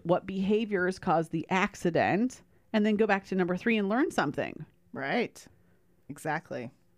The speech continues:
Speaker 1: Okay. And feeling shame, m-,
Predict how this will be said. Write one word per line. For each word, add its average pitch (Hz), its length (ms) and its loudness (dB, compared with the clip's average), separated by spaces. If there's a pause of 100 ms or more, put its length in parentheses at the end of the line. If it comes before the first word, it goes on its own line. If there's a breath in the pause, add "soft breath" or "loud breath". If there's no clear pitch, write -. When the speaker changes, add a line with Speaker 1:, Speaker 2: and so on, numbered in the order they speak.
(120)
Speaker 1:
Okay. 196 320 -2 (1040)
And 220 420 4
feeling 247 280 2
shame, 233 440 2
m-, 202 240 0